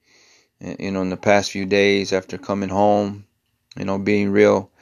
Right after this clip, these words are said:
appreciative of my pastor, being real appreciative of our home church. You know, uh, our church is spirit-led. And so, uh,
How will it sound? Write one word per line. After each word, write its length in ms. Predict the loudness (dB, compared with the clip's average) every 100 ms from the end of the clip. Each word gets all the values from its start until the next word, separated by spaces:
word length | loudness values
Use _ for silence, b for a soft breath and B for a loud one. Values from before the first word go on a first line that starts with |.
| b b b b
appreciative 640 | -6 -2 0 4 4 4
of 100 | 0
my 120 | -2
pastor, 580 | 0 4 4 2 -6 -6
being 240 | -6 -6
real 120 | -6 -8
appreciative 680 | -6 -8 -6 -4 -2 -4 -8 -12
of 200 | -8 -4
our 100 | -2
home 240 | -2 -4
church. 680 | -2 2 4 4 0 -12 -14 _ b b b b b b b
You 160 | -4
know, 420 | 2 4 4 4
uh, 480 | 4 4 4 0 -4 -10 -4
our 160 | -4
church 760 | -2 4 6 6 2 -4 -10 -12 -20 -14
is 160 | -10
spirit-led. 920 | -8 0 4 4 4 2 2 2 0 -8 _ _ _ b b b b b b
And 320 | -4 -2 -2 -4
so, 500 | 2 6 6 6 2
uh, 600 | 4 6 6 4 -2